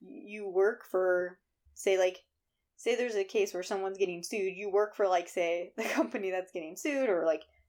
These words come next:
you've had interactions with them, whatever. Doesn't matter. So,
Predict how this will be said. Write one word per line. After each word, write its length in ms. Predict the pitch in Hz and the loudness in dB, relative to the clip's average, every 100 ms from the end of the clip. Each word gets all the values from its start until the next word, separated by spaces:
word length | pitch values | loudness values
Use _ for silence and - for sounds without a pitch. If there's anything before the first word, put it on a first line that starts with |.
| - | -10
you've 140 | 202 | -4
had 160 | 170 160 | -2 -2
interactions 440 | 160 220 247 214 | 0 0 -2 -6
with 80 | 214 | -4
them, 220 | 208 190 | -4 -2
whatever. 480 | 208 202 165 139 - - | 0 2 0 -2 -10 -4
Doesn't 200 | 208 170 | -4 -4
matter. 220 | - - _ - - - _ _ _ _ - - _ _ _ _ _ _ _ _ | -8 -10 _ -14 -14 -14 _ _ _ _ -20 -20 _ _ _ _ _ _ _ _
So, 460 | - 233 220 214 | -2 2 2 0